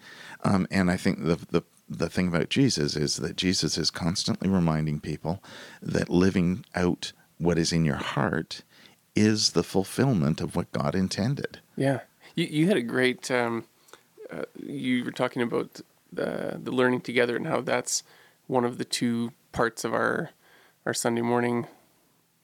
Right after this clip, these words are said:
Speaker 2: worship service. Or, um,
Speaker 1: It's the, the two sort of, um, message parts, I
Speaker 2: Yeah.
Speaker 1: guess, is
Speaker 2: And,
Speaker 1: the, I
Speaker 2: and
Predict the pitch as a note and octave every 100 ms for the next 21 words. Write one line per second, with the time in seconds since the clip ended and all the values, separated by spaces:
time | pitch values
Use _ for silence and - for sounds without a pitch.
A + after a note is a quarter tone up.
0 | - B2+ C#3+ - - B2 C#3+ - - -
1 | - - _ - - B2+ - A#2 A2+ -
2 | - - - - - A#2 - G#2 A#2 -
3 | B2 - G2+ F2+ D#2 - E2 D#2+ D2+ -
4 | - F#2 G2 - D#2 - - - - -
5 | D#3+ F3+ - - C3 D3 C#3 C3+